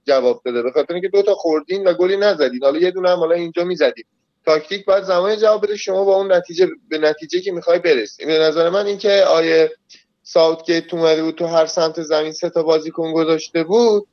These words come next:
خیلی تاکتیک بزرگی نیست. این که لوو نتونست از این تاکتیک استفاده کنه و بتونه نتیجه‌ای که بخواد ازش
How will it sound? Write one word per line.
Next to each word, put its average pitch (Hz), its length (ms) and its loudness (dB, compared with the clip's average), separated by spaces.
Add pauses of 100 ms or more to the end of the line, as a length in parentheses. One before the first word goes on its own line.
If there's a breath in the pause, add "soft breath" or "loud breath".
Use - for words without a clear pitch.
(140)
خیلی 175 500 -4
تاکتیک 185 440 -2
بزرگی 180 540 0
نیست. 185 220 -4
این 190 140 -8
که 220 120 0
لوو 185 360 -4
نتونست 165 560 -4
از 160 180 0
این 170 120 -10
تاکتیک 160 400 -4
استفاده 156 560 -2
کنه 156 240 0
و 156 60 0
بتونه 156 360 -4
نتیجه‌ای 156 500 -4
که 160 100 -8
بخواد 156 320 0
ازش 151 320 0